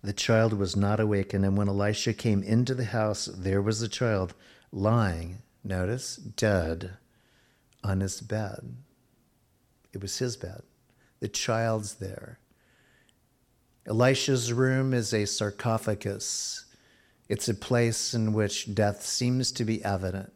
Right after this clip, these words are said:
but he walks in, a double portion of blessings upon him in a crisis in which the mourning of a woman hasn't even been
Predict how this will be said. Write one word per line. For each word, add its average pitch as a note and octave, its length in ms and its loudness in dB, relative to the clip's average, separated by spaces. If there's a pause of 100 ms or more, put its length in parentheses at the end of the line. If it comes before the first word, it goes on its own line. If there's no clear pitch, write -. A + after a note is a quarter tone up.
(140)
but G#2+ 120 0
he G2+ 100 2
walks A2+ 600 2
in, F#2+ 500 0 (500)
a F#2+ 100 -8
double A2+ 360 2
portion A#2 840 0
of G2+ 360 -10
blessings A2+ 800 -2
upon A2 420 0
him A2 220 0 (320)
in G2+ 160 0
a F2+ 80 0
crisis A2+ 1040 -2
in G2+ 220 -4
which G2+ 260 -4
the F#2+ 140 -4
mourning A#2 520 2
of B2+ 120 0
a A#2+ 60 2
woman A#2+ 340 2 (280)
hasn't A2+ 520 2
even C#3 680 0 (160)
been A2+ 520 0